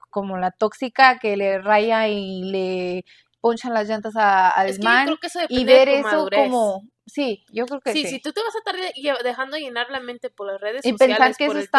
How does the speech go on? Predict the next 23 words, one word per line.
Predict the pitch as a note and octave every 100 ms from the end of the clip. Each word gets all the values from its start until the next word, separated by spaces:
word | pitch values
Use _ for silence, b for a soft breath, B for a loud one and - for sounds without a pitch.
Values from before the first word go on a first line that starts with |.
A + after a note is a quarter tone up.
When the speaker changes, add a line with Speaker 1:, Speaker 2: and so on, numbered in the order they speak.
| C4
Speaker 2:
TikTok, |
Speaker 1:
bien, | B3+ C4 B3+
Speaker 2:
por | A#3
Speaker 1:
or | A3+
Speaker 2:
el | G#3
Speaker 1:
cool. | - B3+
Speaker 2:
Facebook, | C#4 D#4 E4 - b b -
o | B3+
querer | C4 A#3+ B3+
imitar | F4 D#4+ A3 A#3+ B3+ C#4
cualquiera | A#3+ G#3+ A3+ B3+
acciones | A#3+ G3+ - G#3+ A#3 B3
como, | - G#3 G3+ F#3+ F#3+ F#3+
no | C4
sé, | D4 A#3+
o |
sea, | A3+ A3
como | A3 G#3
lo | G3
del | F#3+ -
twerking, | A#3+ A#3 - A#3 A3+ A3+ A3+ b b b
lo | - A3
de | G#3+ G#3 G3+ G3+